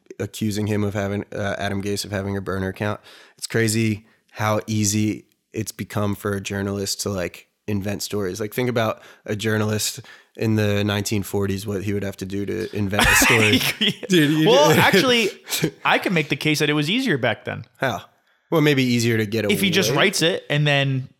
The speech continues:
Speaker 2: there,
Speaker 1: Mm.
Speaker 2: like,
Speaker 1: Yeah.
Speaker 2: it's just word against word. Like, I feel like there's more access to information now. Back then,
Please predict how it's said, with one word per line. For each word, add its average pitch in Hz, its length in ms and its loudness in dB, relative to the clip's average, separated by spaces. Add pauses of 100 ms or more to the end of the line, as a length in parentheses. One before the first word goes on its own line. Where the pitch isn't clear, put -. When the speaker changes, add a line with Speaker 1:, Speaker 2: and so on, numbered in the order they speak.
(260)
Speaker 2:
there, - 240 -6
Speaker 1:
Mm. 113 300 -6 (480)
Speaker 2:
like, 139 420 -4 (260)
Speaker 1:
Yeah. - 320 -4
Speaker 2:
it's 160 120 -2
just 127 220 -2
word 151 260 2
against 139 280 0
word. 151 240 0
Like, 139 160 2
I 139 80 4
feel 180 140 2
like 165 120 4
there's 147 180 0
more 156 280 4
access 143 380 2
to 147 80 2
information 127 480 2
now. 104 160 0
Back 120 240 2
then, 131 360 0